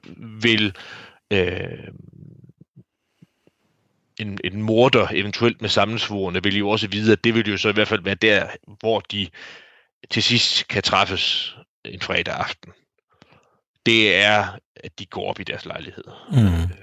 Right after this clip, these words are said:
Speaker 1: for at gå til ro. Men hvorfor står man ikke og afventer dem der så? Så for nu at, at tale sådan lidt overordnet og en lille smule kryptisk, så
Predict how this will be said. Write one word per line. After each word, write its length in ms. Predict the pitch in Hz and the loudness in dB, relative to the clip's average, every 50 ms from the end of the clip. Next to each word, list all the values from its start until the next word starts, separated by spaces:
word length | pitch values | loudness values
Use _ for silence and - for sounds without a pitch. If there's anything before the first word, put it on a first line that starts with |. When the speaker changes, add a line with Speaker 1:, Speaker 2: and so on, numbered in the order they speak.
| - - | -18 -14
Speaker 1:
for 140 | - - 90 | -12 -12 -12
at 80 | 87 | -10
gå 80 | - 95 | -8 -8
til 120 | - - | -6 -6
ro. 260 | 80 82 90 85 - - - - - - - - - - - - - - | -6 -6 -8 -10 -12 -16 -20 -20 -20 -20 -20 -18 -16 -16 -16 -18 -12 -6
Men 100 | - 101 | 0 2
hvorfor 200 | 104 110 110 123 | 4 4 6 6
står 140 | 117 127 117 | 6 6 6
man 120 | 113 113 | 6 6
ikke 140 | 117 110 110 | 6 6 6
og 60 | 110 | 6
afventer 260 | 113 110 110 104 90 | 6 6 4 2 0
dem 180 | 82 - 98 92 | -2 -4 -4 0
der 260 | - 104 98 65 - | 2 2 2 2 0
så? 160 | - - - - - - - _ _ _ _ _ _ _ _ _ _ _ _ _ _ _ _ _ _ _ _ _ _ _ _ _ _ _ _ _ _ _ _ _ _ _ _ - | -4 -6 -8 -8 -10 -14 -20 _ _ _ _ _ _ _ _ _ _ _ _ _ _ _ _ _ _ _ _ _ _ _ _ _ _ _ _ _ _ _ _ _ _ _ _ -10
Så 320 | - - - 110 107 95 90 - _ _ _ _ - - - _ _ - - _ _ _ _ _ _ _ _ _ - | -2 2 4 4 4 4 0 -4 _ _ _ _ -20 -20 -20 _ _ -20 -20 _ _ _ _ _ _ _ _ _ -2
for 160 | - 127 123 120 | 2 2 2 2
nu 380 | 123 127 123 131 135 139 101 | 2 0 -2 0 0 2 4
at, 280 | 101 107 104 107 107 - | 6 6 4 4 2 -2
at 100 | 107 - | -2 0
tale 280 | - 120 117 120 127 | 2 2 4 2 2
sådan 200 | - - 113 110 | 2 0 -2 0
lidt 120 | 110 110 113 | 0 0 2
overordnet 460 | 110 120 139 151 131 117 110 - 113 | 4 4 6 6 6 4 2 0 -6
og 60 | 101 | -10
en 40 | 101 | -8
lille 160 | 107 117 123 | -8 -10 -10
smule 260 | - - 120 117 107 | -10 -14 -18 -18 -18
kryptisk, 480 | - - - 131 - - 113 - - - | -14 -12 -12 -10 -8 -8 -8 -6 -6 -4
så 220 | - - 120 110 | 0 2 2 2